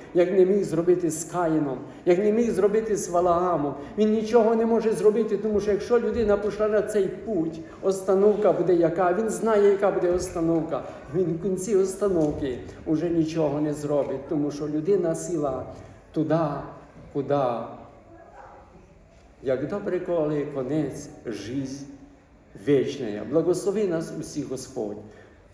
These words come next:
Перевіримо свою внутрішність, своє життя і свої путі. І слідуємо,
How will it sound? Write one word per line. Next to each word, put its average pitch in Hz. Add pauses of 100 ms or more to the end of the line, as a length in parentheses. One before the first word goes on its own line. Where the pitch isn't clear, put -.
(220)
Перевіримо 190 (200)
свою 165
внутрішність, 156
своє 175
життя 147 (200)
і 127
свої 135 (520)
путі. 156 (160)
І 147
слідуємо, 175